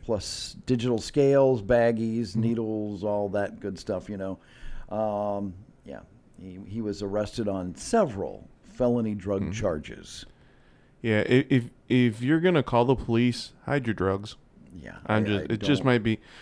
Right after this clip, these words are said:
Speaker 2: reminds me of a Cops episode <laughs> where the one lady called the, uh, cops on the, "Well, what, what do you, what do you, what'd you call us here for?" "She stole my weed." <laughs>
Speaker 1: That's right, yeah. <laughs>
Speaker 2: And then they go to talk to the lady, and,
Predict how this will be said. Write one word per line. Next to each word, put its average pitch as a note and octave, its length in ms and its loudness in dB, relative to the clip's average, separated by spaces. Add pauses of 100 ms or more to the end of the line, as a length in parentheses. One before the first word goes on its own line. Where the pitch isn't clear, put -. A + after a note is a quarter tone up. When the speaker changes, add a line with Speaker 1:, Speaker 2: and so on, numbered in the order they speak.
(100)
Speaker 2:
reminds A3+ 280 8
me F3 100 8
of C3 80 8
a A2+ 40 0
Cops B2 360 2
episode C#3 460 4 (280)
<laughs> - 260 0
where D3 260 6 (440)
the C3 320 8
one C#3 180 6
lady C#3 240 6
called B2+ 380 6
the, A#2 260 2
uh, G#2 240 4 (600)
cops B2+ 320 6
on B2 160 2
the, B2 80 0 (400)
"Well, C#3+ 100 0
what, D3 220 0
what F3+ 100 4
do A#3 60 6
you, A3 200 4 (140)
what C#3+ 120 -2
do E3+ 60 -4
you, - 60 -4
what'd D#3+ 120 0
you E3+ 60 0
call F3+ 120 6
us F3 100 2
here D3+ 120 2
for?" A2+ 240 -2 (180)
"She - 160 2
stole C#4+ 220 6
my C4+ 160 8
weed." B3+ 460 8 (480)
<laughs> - 480 -2
Speaker 1:
That's - 300 2
right, A2 320 2
yeah. G2 120 -8 (180)
<laughs> C3 200 -10
Speaker 2:
And D#3+ 200 2
then F3 100 10
they E3+ 140 8
go F#3 180 10
to - 140 0
talk D#3+ 180 6
to D#3+ 100 -2
the D3+ 80 -2
lady, D#3+ 200 2 (520)
and, B2+ 300 2